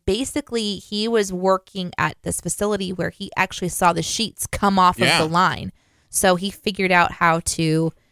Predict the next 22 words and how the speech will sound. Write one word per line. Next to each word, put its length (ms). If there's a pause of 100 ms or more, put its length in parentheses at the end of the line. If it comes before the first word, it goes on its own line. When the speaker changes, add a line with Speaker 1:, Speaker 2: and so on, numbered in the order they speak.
(200)
Speaker 1:
basically 380
take 300
'em 240 (600)
and 460
make 200
sure 220
that 120
people 320
he 260
knew 600 (300)
got 300
the 80
great 280
prizes, 540
including 400
himself, 560 (500)
Speaker 2:
Well, 240
Speaker 1:
o-, 40
Speaker 2:
and 120
Speaker 1:
or 80
Speaker 2:
he 60
Speaker 1:
that 100